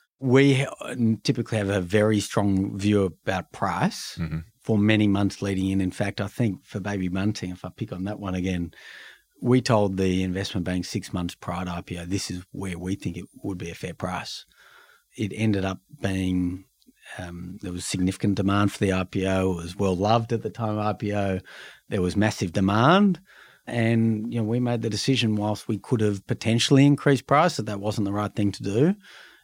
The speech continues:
Speaker 1: And we went ahead at the, actually the price that we <laughs> suggested many months prior because we thought that was the right thing to do.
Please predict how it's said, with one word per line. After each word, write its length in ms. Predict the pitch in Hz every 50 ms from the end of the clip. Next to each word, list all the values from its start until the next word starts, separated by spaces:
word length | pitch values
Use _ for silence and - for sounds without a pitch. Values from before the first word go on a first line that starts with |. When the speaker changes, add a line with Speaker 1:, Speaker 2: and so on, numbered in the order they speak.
| _ -
Speaker 1:
And 600 | - 110 107 101 101 98 101 101 101 98 98 104 -
we 220 | 127 110 107 98
went 200 | 95 101 104 101
ahead 320 | 95 87 - 107 101 98 95
at 220 | 95 98 - -
the, 80 | - 95 98
actually 280 | 107 110 - - 98 87
the 120 | - 90
price 320 | - - 101 95 95 - -
that 100 | - -
we 100 | 98 87
<laughs> 140 | - -
suggested 480 | - 120 - - 160 143 - - 120 104
many 220 | 104 104 98 98
months 440 | 95 92 95 95 90 87 - - - _ - - - - _ _
prior 340 | - - 120 113 101 92 90
because 720 | 85 98 104 98 - 104 98 92 92 92 90 - - - _ _ _ - - _ _ _ _ -
we 120 | - 104 95
thought 220 | - 104 95 -
that 120 | - 87 90
was 140 | - - -
the 80 | 90
right 160 | 90 87 82
thing 160 | - - 85 -
to 100 | - -
do. 120 | 90 90